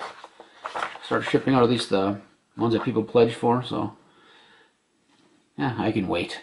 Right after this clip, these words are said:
I need to save up my money anyway. U S B compatible connection, that's good. So basically it prints right from the computer.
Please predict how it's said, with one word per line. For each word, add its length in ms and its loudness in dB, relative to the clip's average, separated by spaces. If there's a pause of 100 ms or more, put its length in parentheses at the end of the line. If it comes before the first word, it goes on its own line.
(440)
I 40 -12
need 80 -6
to 60 -8
save 220 0
up 80 -6
my 100 2
money 280 4
anyway. 300 -10 (1300)
U 160 0
S 80 0
B 140 2
compatible 460 4
connection, 440 2
that's 180 -4
good. 280 -6 (340)
So 100 -4
basically 320 6
it 80 2
prints 220 6
right 140 8
from 120 4
the 40 0
computer. 520 4